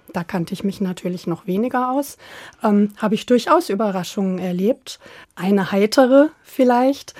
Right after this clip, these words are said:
In dem Roman macht Edda einen Ausflug mit ihrer großen Liebe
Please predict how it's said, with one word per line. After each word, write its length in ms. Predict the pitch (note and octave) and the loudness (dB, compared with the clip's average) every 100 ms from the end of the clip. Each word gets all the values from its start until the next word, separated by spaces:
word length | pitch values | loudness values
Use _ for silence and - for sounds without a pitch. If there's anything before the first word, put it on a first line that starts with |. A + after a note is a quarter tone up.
| - - - | -20 -20 -6
In 180 | A3+ F#3+ | -2 0
dem 140 | G3+ | 2
Roman 580 | G3+ G3+ F3+ F#3 A3+ A#3+ - - - | 2 2 2 4 4 2 -2 -20 -4
macht 340 | A3 G3+ - | -2 -2 -4
Edda 340 | G3 G3+ G#3 G#3 | -2 2 2 2
einen 300 | G3 G3 G3 | -2 -4 -2
Ausflug 720 | F3 G#3 - G#3+ G#3+ - - _ | 0 0 -2 -2 -2 -4 -16 _
mit 340 | - G3+ - - | -4 -4 -6 -10
ihrer 520 | D4 G3+ F#3 F3+ F3 _ _ _ | -6 -4 0 -2 -2 _ _ _
großen 420 | - A3 A3 A3 | -4 -2 0 0
Liebe 440 | G#3 G3+ A3 B3 | 2 2 4 4